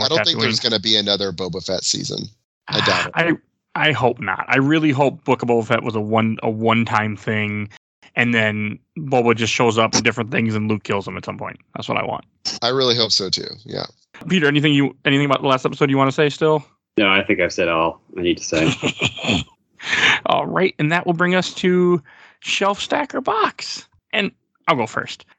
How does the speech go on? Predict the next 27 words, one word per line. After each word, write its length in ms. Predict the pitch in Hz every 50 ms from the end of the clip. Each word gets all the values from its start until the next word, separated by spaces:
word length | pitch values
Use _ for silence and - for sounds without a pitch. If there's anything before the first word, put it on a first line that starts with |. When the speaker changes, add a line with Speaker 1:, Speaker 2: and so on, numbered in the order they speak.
| _ _ -
Speaker 2:
This 240 | 214 240 - -
one, 480 | 196 196 196 190 190 190 190 190 185 -
like, 260 | - 156 151 135 - -
I 140 | - 170 185
enjoyed 500 | 190 196 180 147 139 151 160 170 165 147
watching 340 | 139 135 139 139 - 156 139
as 120 | 117 -
each 160 | 135 127 117
episode 360 | 123 - 131 - - 139 127 -
came 200 | - 135 123 117
out. 160 | 117 123 123
I 60 | 120 113
looked 200 | 117 127 127 -
forward 440 | - 127 127 127 131 127 127 123
to 240 | - - 143 131 127
it, 160 | 123 123 120 - _ -
but 180 | 139 120 113 120 - - - - - _ _ _ -
after 240 | 127 131 120 - 143
rewatching 560 | 131 127 139 147 135 131 127 131 131 - 151
everything 300 | 127 123 135 131 135 135
but 80 | 127 117
the 80 | 135 120
last 340 | 120 123 135 143 - -
episode, 580 | 127 - 147 147 - - 175 180 180 180 175 - - _ _ _ _ _ _ _ -
and 420 | 101 - 151 143 135 127 127 123 - _ _ _ _ -
I 100 | - -
just, 240 | - 190 175 -